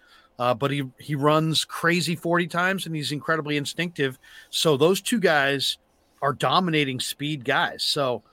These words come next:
um, to me, the name of the game is continue to add speed on both sides of the ball.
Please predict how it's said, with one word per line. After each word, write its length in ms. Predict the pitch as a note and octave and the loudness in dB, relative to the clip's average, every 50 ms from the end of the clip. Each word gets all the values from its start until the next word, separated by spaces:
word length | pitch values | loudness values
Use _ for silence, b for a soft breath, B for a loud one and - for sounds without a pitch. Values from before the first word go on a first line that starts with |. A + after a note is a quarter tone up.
| b b b b b b - | b b b b b b -6
um, 360 | B2+ B2 A#2+ A#2+ A#2 A#2 A2+ - - _ _ _ _ _ _ | -2 -2 0 0 -2 -4 -8 -12 -18 _ _ _ _ _ _
to 100 | - - | -12 -6
me, 140 | C#3+ D3+ F3 | -2 0 0
the 100 | G3+ F#3 | 0 0
name 220 | D3 C#3 C#3 C#3+ D3+ | 0 0 0 0 0
of 20 | |
the 60 | C#3+ | -2
game 320 | C3 B2+ C#3+ D3 D3+ D3+ C#3 | -2 -2 -2 0 0 0 -2
is 320 | B2 - - - - - _ - | -2 -2 -4 -6 -6 -10 _ -14
continue 500 | - C3 - - - E3+ E3+ E3 E3+ E3+ | -14 -12 -10 -6 -4 -4 -2 -2 -4 -4
to 180 | D3+ - - | -6 -6 -4
add 300 | C3+ C#3 C3+ C3+ C3+ A#2+ | -2 0 0 0 -2 -2
speed 500 | - - - - - C#3+ C#3 B2+ A#2+ A2 | -4 -6 -6 -4 -4 -4 -4 -4 -4 -4
on 120 | A2+ A2+ A2 | -4 -4 -2
both 180 | A#2+ A#2+ A#2 | -2 0 0
sides 320 | - - C3 A#2+ B2 A2 - | 0 0 0 -2 -2 -4 -6
of 60 | A2+ | -10
the 40 | A2 | -8
ball. 320 | F#2+ A#2+ C#3 C#3+ A2+ - | -6 -4 -4 -6 -6 -10